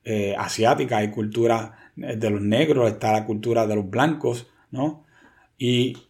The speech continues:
esto es un problema, porque to-, no todos comparten los mismos valores. Cuando tú no compartes valores, eso crea tribus,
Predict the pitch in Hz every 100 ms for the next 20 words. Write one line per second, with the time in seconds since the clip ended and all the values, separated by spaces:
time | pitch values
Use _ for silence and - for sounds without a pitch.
0 | _ _ _ _ _ _ 156 160 170 160
1 | 170 170 151 139 123 170 117 - - _
2 | _ _ _ _ _ _ _ - 117 120
3 | 110 120 120 123 135 151 147 147 139 117
4 | 117 139 143 135 101 101 117 120 113 110
5 | 143 117 - - _ _ _ _ _ -
6 | 113 110 107 123 143 151 143 135 127 139
7 | 131 127 110 113 135 139 123 117 113 -
8 | 120 113 123 120 123 120 127 101 - -